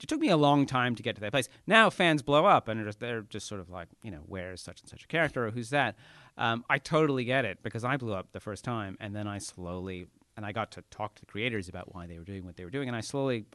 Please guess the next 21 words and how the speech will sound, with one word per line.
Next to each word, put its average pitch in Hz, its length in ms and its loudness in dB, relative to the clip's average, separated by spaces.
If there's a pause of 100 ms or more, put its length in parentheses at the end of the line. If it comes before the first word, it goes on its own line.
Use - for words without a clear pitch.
I 110 80 -6
came 113 240 -6
to 107 60 -6
understand 143 440 0
how 117 140 -2
they 110 100 -4
were 104 140 -6
reshaping 104 500 -6
it. 92 180 -12 (560)
Um, 95 400 -6 (440)
uh, 98 420 -6
but 143 140 2
I 151 80 6
get 175 200 8
it 123 120 2
when 123 100 -4
people 120 220 -6
look 113 160 -4
at 107 80 -8
it 90 80 -10
and 92 120 -12